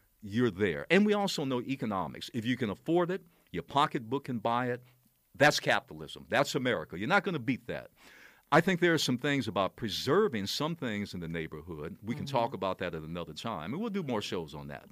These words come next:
Speaker 2: Right.
Speaker 1: But nonetheless, when I saw those <laughs> fifteen to twenty rock climbers next door, <laughs> I said,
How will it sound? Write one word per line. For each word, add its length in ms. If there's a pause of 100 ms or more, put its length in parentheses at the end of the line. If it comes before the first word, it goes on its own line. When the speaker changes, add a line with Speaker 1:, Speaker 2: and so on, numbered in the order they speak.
Speaker 2:
Right. 360 (180)
Speaker 1:
But 140
nonetheless, 600
when 120
I 80
saw 340
those 320
<laughs> 80
fifteen 560
to 80
twenty 360
rock 340
climbers 520
next 380
door, 400
<laughs> 40
I 100
said, 280